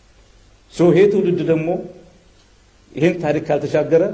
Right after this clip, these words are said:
ታሪካዊ ስህተት ይፈጽማል። እኔ አንዳንድ ጊዜ አባቶቻችን ስትናገሩ ያለው አባቶቻችን "ከአሁን በኋላ የሽምግልና የድርድር ንግግር አታድርጉ።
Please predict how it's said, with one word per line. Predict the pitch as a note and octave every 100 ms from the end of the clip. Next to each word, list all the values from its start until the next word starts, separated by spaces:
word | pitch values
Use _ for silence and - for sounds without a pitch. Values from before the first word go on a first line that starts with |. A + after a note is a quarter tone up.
| - - - - _ _ _ _ -
ታሪካዊ | C3+ C#3+ C#3
ስህተት | C3 A#2+
ይፈጽማል። | - A2 A2+ G#2+ - _
እኔ | C#3
አንዳንድ | F3 F3+ F3 E3+
ጊዜ | E3
አባቶቻችን | D#3 D#3 D#3+ E3 E3 D3 C#3
ስትናገሩ | - D#3 D#3 C#3 D3 B2
ያለው | G#2 G#2 - - _ -
አባቶቻችን | C#3+ B2+ E3 E3+ E3 D#3 C3+
"ከአሁን | C#3 D3 E3+
በኋላ | E3 E3 F#3 - - - _ _ _ -
የሽምግልና | D3 E3 E3 D3 C#3+ D3
የድርድር | B2+ C3+ D3+ - C3
ንግግር | C3 D3 D#3
አታድርጉ። | C#3+ - B2+ F#2+ G2+